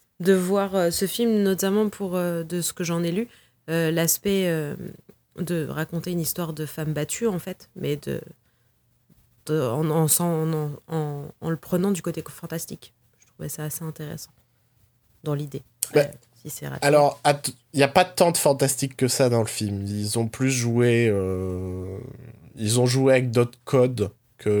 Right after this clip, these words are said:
Speaker 2: le, que le côté, euh, fantastique. Mais, euh... mais oui, une nouvelle fois, comme tu dis, le, le sujet est vraiment très intéressant, euh, traité différemment, tout ça.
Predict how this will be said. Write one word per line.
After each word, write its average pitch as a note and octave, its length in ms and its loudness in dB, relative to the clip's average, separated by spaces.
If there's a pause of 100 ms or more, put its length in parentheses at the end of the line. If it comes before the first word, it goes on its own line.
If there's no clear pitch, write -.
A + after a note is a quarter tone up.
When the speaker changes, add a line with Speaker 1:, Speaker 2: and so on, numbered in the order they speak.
(100)
Speaker 2:
le, F#2 300 -4
que A2 100 -4
le F#2+ 60 -4
côté, G2+ 380 -2
euh, F#2+ 100 0
fantastique. G2+ 640 -6 (640)
Mais, C#3+ 640 6
euh... A2 760 4 (880)
mais D#3+ 120 6
oui, G#3+ 180 6
une D#3 100 4
nouvelle E3 240 6
fois, G3 160 4
comme D3+ 160 4
tu D#3+ 140 0
dis, E3+ 180 0
le, B2+ 180 4
le C3+ 160 2
sujet E3+ 460 6
est C3 60 6
vraiment D3+ 500 2
très E3+ 320 2
intéressant, D3+ 880 2
euh, A#2+ 120 0
traité C#3+ 420 2
différemment, C#3 580 2
tout C#3 160 -4
ça. D3 340 -2